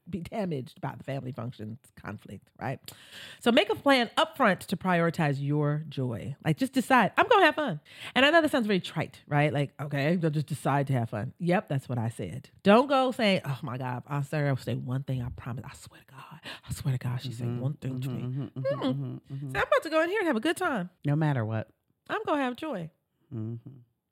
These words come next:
Speaker 1: Aunt Sarah can do what she does, 'cause she
Speaker 2: Mm-hmm.
Speaker 1: will. We're not
Speaker 2: Every
Speaker 1: changing
Speaker 2: single
Speaker 1: Aunt Sarah.
Speaker 2: time.
Speaker 1: I mean, can we be
Speaker 2: Aunt
Speaker 1: honest?
Speaker 2: Sarah is not moving.
Speaker 1: We're not changing Aunt Sarah.
Speaker 2: I can promise you that.
Speaker 1: You wanna have an intervention and tell Aunt Sarah that she's out of pocket?
Speaker 2: Aunt Sarah is seventy-three.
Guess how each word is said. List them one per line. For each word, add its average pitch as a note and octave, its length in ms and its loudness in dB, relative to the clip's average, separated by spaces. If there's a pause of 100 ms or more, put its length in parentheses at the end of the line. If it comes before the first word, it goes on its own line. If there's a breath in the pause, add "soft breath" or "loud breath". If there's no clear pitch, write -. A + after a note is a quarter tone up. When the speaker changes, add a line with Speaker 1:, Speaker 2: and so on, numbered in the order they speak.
(100)
Speaker 1:
Aunt - 200 -6
Sarah D4 260 -6
can B3+ 140 -12
do C4+ 140 -12
what C4+ 100 -14
she - 140 -16
does, G3 300 -10
'cause B3 140 -2
she - 120 -2
Speaker 2:
Mm-hmm. A2+ 80 -2
Speaker 1:
will. C#3 380 -2 (540)
We're B3+ 120 -2
not C#4+ 100 4
Speaker 2:
Every C#3 160 4
Speaker 1:
changing D3 160 4
Speaker 2:
single C#3+ 120 6
Speaker 1:
Aunt C#3+ 80 2
Sarah. F3 120 8
Speaker 2:
time. E3 260 6 (280 soft breath)
Speaker 1:
I G3+ 60 -6
mean, G#3+ 140 2
can A3 100 0
we G#3 80 4
be G#3 80 2
Speaker 2:
Aunt B3 120 8
Speaker 1:
honest? A3 100 4
Speaker 2:
Sarah D4 280 12
is F3 80 8
not D#3 200 8
moving. D3+ 480 8
Speaker 1:
We're B3+ 180 2
not D4+ 160 6
changing A3 320 0
Aunt E3+ 160 2
Sarah. D3 280 0
Speaker 2:
I D#3 40 10
can F3 140 8
promise A#3 360 8
you F3+ 100 6
that. C#3 260 6
Speaker 1:
You B3 120 2
wanna C4+ 160 2
have G#3+ 140 4
an F3+ 80 4
intervention G#3 760 4
and D#3+ 120 0
tell G#3 220 8
Aunt F#3 260 8
Sarah F3+ 420 6
that D#3+ 140 0
she's F3+ 260 0
out E3 160 10
of E3+ 80 4
pocket? - 180 6
Speaker 2:
Aunt F#3 200 6
Sarah B3+ 260 10
is D#3+ 140 6
seventy-three. F#3 1160 6